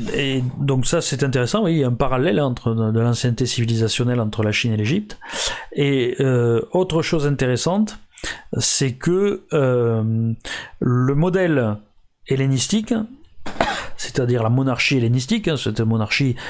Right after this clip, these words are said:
despotique absolue des souverains hellénistiques, c'est-à-dire les, les,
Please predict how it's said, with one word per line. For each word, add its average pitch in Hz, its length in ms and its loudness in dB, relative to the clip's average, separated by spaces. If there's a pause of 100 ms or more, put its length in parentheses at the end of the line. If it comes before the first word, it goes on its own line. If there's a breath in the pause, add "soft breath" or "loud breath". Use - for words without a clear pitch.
(120 loud breath)
despotique 127 580 0
absolue 135 440 0 (420 loud breath)
des 107 80 2
souverains 123 400 2
hellénistiques, 110 600 0
c'est-à-dire 104 360 0
les, 104 160 0
les, 98 320 0